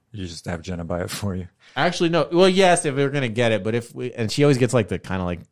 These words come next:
Speaker 2: churned, like, less bad for you kind,
Speaker 1: Mm.
Speaker 2: just to keep me honest.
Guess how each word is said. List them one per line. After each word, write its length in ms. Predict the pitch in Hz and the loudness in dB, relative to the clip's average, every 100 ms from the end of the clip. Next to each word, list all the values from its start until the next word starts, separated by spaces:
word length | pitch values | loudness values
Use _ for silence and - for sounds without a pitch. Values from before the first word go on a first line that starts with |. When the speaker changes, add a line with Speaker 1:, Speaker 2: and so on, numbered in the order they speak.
| _ - | _ -12
Speaker 2:
churned, 520 | - 101 95 95 90 | -6 -2 0 2 0
like, 220 | 82 80 | -2 -4
less 420 | 92 87 - - | -4 -4 -6 -14
bad 480 | 156 135 - 87 90 | -16 -14 -8 -4 -4
for 100 | 98 | -4
you 120 | 95 | -6
kind, 480 | 92 90 90 87 90 | -6 -6 -6 -6 -6
Speaker 1:
Mm. 400 | 98 95 85 85 85 82 _ _ _ _ _ _ _ _ | -6 -6 -8 -12 -18 -20 _ _ _ _ _ _ _ _
Speaker 2:
just 160 | - 104 | -20 -18
to 80 | - | -14
keep 180 | - 76 | -12 -8
me 140 | 85 | -6
honest. 500 | 95 92 104 - | -4 -4 -6 -10